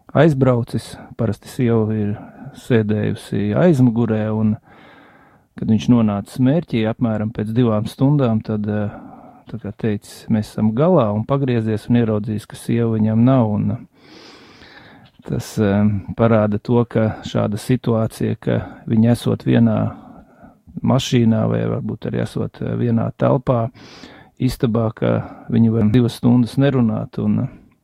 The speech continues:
tā kā šādas situācijas, lai nenotiktu dzīvē, varbūt kādam, tad, eh,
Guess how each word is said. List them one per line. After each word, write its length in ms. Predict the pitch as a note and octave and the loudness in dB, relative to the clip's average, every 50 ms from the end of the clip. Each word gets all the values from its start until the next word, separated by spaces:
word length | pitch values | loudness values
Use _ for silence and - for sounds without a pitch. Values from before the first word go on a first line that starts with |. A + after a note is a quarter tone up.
| _ _ _ _ _ _ _ _ _ _ _ _ _ _ _ _ - - - - - - - - - - _ _ _ - | _ _ _ _ _ _ _ _ _ _ _ _ _ _ _ _ -20 -20 -20 -20 -20 -20 -20 -20 -20 -20 _ _ _ -8
tā 100 | - A2+ - | -6 -6 -6
kā 200 | - - A#2+ A2+ A2+ A2 G#2+ G#2+ A2 - - - - - - - - _ _ _ _ _ _ _ _ _ - - | -4 -2 -2 0 0 0 0 0 -2 -4 -6 -14 -20 -20 -20 -20 -20 _ _ _ _ _ _ _ _ _ -20 -10
šādas 400 | - B2+ A2 G#2 G2+ G2 G#2+ - - | -6 -4 -2 -2 -2 -4 -8 -6 -6
situācijas, 720 | B2 - - C3 A2 G#2 G#2 G#2 - - A#2 G#2+ - - | -6 -4 -4 -2 -2 -2 -2 -2 -2 -2 -2 -2 -2 -2
lai 340 | - G#2+ G#2 G#2 G#2 G#2 G#2 - - | 0 2 2 2 2 0 -2 -4 -2
nenotiktu 680 | B2 A#2 A#2+ C3 C#3 C3+ A#2+ A2 - - A2+ - - A#2+ | 2 2 4 4 4 4 2 2 0 -4 -10 -8 -6 -6
dzīvē, 800 | A2 G2+ A#2+ A#2 A#2 A2+ G#2 G#2 G2+ G2+ G2 G2 F#2+ F2+ - - - | -4 0 2 2 2 2 2 2 2 2 0 0 -4 -8 -10 -10 -8
varbūt 400 | - G#2+ A2 A#2 - - - - | -8 -8 -8 -8 -10 -14 -12 -8
kādam, 500 | - - G#2+ G#2 G2+ G2+ G2+ G2+ G2+ - | -4 -2 -2 0 0 0 0 -2 -2 -2
tad, 220 | - G#2+ G2 G2 G#2 | -4 -6 -6 -4 -4
eh, 240 | G2+ G2+ G2+ G2+ | -4 -4 -4 -4